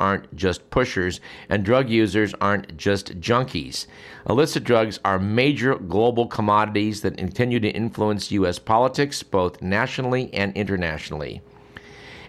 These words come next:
And our drug wars create profitable, covert netherworlds in which those very drugs flourish and become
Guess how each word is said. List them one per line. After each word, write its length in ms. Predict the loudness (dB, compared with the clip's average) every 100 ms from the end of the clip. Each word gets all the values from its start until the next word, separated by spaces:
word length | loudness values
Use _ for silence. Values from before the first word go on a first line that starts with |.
| 0
And 420 | 4 4 4 0 -8 -20 -20 -6
our 160 | 0 2
drug 300 | 4 2 4
wars 260 | 4 4
create 400 | 2 2 2 0
profitable, 580 | 2 4 4 2 2 2
covert 640 | 0 2 2 4 2 2 0
netherworlds 1080 | 0 2 2 2 4 6 6 4 0 -10 -14 _ -20 -20 -20 -20 -4
in 140 | 0 2
which 240 | 2 2
those 240 | 2 2
very 260 | 2 4 4
drugs 340 | 4 2 2
flourish 680 | -4 2 4 6 2 -2 -6 -4
and 100 | -2
become 400 | -2 0 0